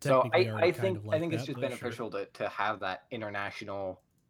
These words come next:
Speaker 1: integrity, I guess, is the
Speaker 2: Yeah, but <laughs> Chris, I already agree with you. The question was, what games do you pick for the Olympics?
Speaker 1: Oh, okay. Yeah, sorry, my bad. Um,
Speaker 2: <laughs>
Speaker 1: well, I think, I think if you have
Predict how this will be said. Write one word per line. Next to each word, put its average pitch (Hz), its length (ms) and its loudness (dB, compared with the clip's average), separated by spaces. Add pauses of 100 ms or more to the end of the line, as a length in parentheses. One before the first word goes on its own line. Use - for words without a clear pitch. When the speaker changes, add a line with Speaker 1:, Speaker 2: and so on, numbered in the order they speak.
(400)
Speaker 1:
integrity, 151 760 0
I 151 100 4
guess, 160 220 4
is 156 100 0
the 151 380 0 (920)
Speaker 2:
Yeah, 262 340 0
but 165 380 0 (360)
<laughs> 196 200 4
Chris, 170 380 6
I 165 140 6
already 208 300 6
agree 190 260 4
with 165 160 4
you. 131 280 2 (340)
The 147 80 -2
question 190 420 4
was, 196 460 6 (800)
what 170 380 2
games 208 460 6
do 160 100 2
you 180 120 6
pick 220 240 0
for 170 120 0
the 185 160 2
Olympics? 180 560 4
Speaker 1:
Oh, 196 100 12
okay. - 440 -2
Yeah, 131 240 0
sorry, 117 200 4
my 120 160 2
bad. 107 180 4
Um, 143 400 6 (280)
Speaker 2:
<laughs> - 260 -20
Speaker 1:
well, 208 400 8
I 185 100 8
think, 220 340 0
I 190 100 4
think 185 260 2
if 170 180 -2
you 165 80 0
have 160 540 4